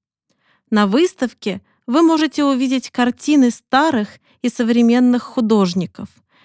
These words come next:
исторические документы и фотографии, которые расскажут вам об истории города.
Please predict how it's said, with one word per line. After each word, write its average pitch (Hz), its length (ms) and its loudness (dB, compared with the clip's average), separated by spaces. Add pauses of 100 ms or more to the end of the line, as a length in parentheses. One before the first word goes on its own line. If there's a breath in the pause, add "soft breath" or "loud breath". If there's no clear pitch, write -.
(340 soft breath)
исторические 254 680 0
документы 226 920 0 (240)
и 254 80 -4
фотографии, 208 960 -2 (300)
которые 202 440 0
расскажут 269 640 -2
вам 247 320 0 (140)
об 190 180 -2
истории 202 540 -2
города. 190 640 -6